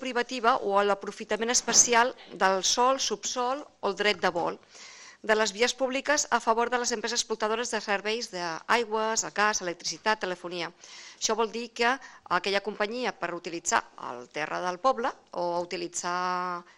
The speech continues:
és a dir, eh, tot el que és el subsòl, doncs, eh, té que pagar un cànon a l'Ajuntament, hi ha una taxa que regula això. Llavors, amb aquesta ordenança,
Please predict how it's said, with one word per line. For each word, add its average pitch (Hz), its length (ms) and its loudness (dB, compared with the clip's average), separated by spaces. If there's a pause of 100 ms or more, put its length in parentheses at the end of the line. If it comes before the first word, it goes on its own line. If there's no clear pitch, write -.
és - 100 -10
a 190 80 -4
dir, 190 140 -6
eh, - 560 -6 (100)
tot 196 160 -4
el 190 100 -2
que 208 80 -6
és 202 140 -2
el 170 80 0
subsòl, 262 520 0 (520)
doncs, 262 420 0
eh, 208 220 2 (120)
té 214 100 0
que 220 100 -2
pagar 202 240 -4
un 220 100 -6
cànon 180 320 -8
a 202 60 -10
l'Ajuntament, 170 480 -10
hi 175 60 -6
ha 175 100 -6
una 165 80 -2
taxa - 440 -6 (100)
que 190 120 -8
regula 165 300 -8
això. - 240 -4 (640)
Llavors, 285 300 2
amb 294 120 -2
aquesta 285 300 -4
ordenança, 277 640 2